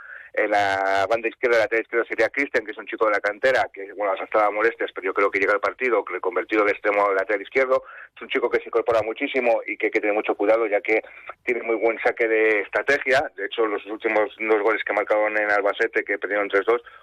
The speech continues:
fueron dos pases de ellos, eh, de, de él, perdón. Eh, luego estaría en las defensas centrales, serían Juan de y Ramallo, es de Bilbao.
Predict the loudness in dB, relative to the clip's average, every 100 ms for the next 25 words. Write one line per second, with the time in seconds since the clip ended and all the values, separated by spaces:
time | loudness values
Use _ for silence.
0 | _ -2 -2 -4 -4 -4 0 0 2 0
1 | -2 -6 -20 -20 -20 _ 0 2 2 2
2 | 2 2 2 2 0 2 2 0 -4 -4
3 | -4 -2 0 2 2 2 2 0 0 0
4 | 0 0 -4 -8 -8 -6 -2 -2 -2 -4
5 | -4 -4 -6 -4 -4 -4 -6 -6 -6 -4
6 | -2 -2 -2 -6 -6 _ _ -2 -2 0
7 | 0 2 0 0 0 2 0 -2 -6 -2
8 | 2 2 0